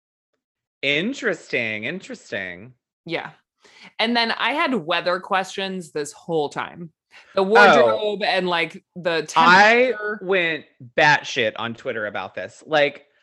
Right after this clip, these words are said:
Speaker 1: first of all, half my family lives in San Diego.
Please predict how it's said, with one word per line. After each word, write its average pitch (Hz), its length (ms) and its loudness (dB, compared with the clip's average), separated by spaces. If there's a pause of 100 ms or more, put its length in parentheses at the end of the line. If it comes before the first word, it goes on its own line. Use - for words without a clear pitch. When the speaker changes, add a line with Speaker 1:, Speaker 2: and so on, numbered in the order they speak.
(200)
Speaker 1:
first 269 400 0
of 185 80 0
all, 120 500 0 (600)
half 190 340 0
my 190 120 2
family 151 300 -2
lives 113 240 -8
in 104 60 -18
San 104 200 -8
Diego. - 460 -12